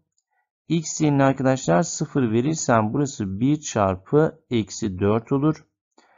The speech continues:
Her tarafı eksi dört ile sadeleştirdiğim zaman iki bölü eksi dört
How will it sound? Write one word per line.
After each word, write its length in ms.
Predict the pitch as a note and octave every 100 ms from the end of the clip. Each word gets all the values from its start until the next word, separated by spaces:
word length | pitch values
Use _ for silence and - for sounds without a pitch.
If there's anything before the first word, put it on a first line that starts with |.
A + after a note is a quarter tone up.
| _ _ _ _ -
Her 280 | D#3+ F3
tarafı 380 | E3+ D#3+ B2+ -
eksi 480 | - C3+ C#3 - A2+
dört 220 | C3+ C#3+
ile 80 | G#2
sadeleştirdiğim 1000 | - B2 C3 C3+ C#3 - C#3 B2+ C3 G2
zaman 340 | F#2+ G2 F#2+ -
iki 380 | B2 - C#3+ B2+
bölü 380 | A2 F#2 - -
eksi 520 | B2 A#2 - F#2+ F#2
dört 340 | A2+ A#2 A2